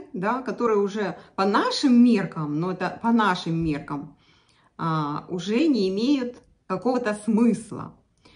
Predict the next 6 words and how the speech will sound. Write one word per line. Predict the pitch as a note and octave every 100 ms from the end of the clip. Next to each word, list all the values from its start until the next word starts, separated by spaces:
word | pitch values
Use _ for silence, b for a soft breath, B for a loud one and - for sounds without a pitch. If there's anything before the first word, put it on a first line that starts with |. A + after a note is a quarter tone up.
| b
Но | G3+ A#3+
для | F#3+ G#3+
американцев | A3+ C#4 D#4 G#4 A#4 A#4 - C#3+ - _ _
они | E3 F3+ D#4
имеют | A#4 A#4+ F#4+ C#4 B3 A3+
смысл, | - G3 F3 - D3+ D#3+